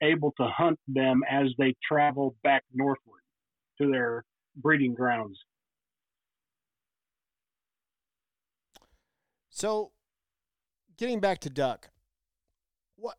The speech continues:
Speaker 2: a typical setup, obviously, you can go at it two ways. You can either go via, like, walking in off land on foot, or obviously also get into a bo-, um,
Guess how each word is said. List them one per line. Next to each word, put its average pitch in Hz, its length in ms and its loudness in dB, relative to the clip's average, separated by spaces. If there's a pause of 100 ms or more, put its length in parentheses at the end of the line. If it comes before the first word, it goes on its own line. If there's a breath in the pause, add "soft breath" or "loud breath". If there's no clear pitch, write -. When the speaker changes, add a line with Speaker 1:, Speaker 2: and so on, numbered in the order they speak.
Speaker 2:
a 170 100 -4
typical 175 420 -2
setup, 147 420 -2
obviously, 160 500 -4
you 156 280 -10
can 156 160 -10
go 151 200 0
at 143 120 0
it - 120 -12
two 147 160 -8
ways. 123 280 -6
You 147 100 -8
can 156 120 -8
either 147 220 -4
go 143 340 -4
via, 135 480 -6
like, 127 280 -12
walking 135 440 -4
in 135 380 -6 (440)
off 135 240 -6
land 135 380 -6
on 131 200 -8
foot, 135 380 -8 (1000)
or 127 160 -6
obviously 131 460 -6
also 131 320 -6
get 127 200 -8
into 127 240 -6
a 113 80 -10
bo-, 113 240 -14
um, 113 460 -14